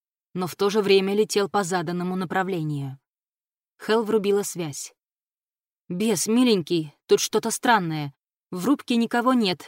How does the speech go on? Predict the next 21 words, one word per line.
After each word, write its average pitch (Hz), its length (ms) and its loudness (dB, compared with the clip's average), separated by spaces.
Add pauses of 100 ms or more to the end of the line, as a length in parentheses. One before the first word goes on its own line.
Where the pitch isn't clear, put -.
(140)
питание 226 440 0
тоже 208 280 -2
отсутствует. 160 680 -6 (460)
Корабль 226 380 0
управляется 226 560 0
как-то 240 320 -2
иначе. 165 520 -4 (180)
Не 208 140 0
могу 208 240 2
понять, 202 320 -4
как. 175 280 -6 (160)
Что - 220 -2
делать?» 180 460 0 (920)
Наёмники 208 580 -2
молчали. 190 680 -2 (360)
Нехорошая 208 600 2
и 214 40 4
тревожная 190 540 2
была 165 300 -4
эта 156 160 -8
тишина. 160 500 -8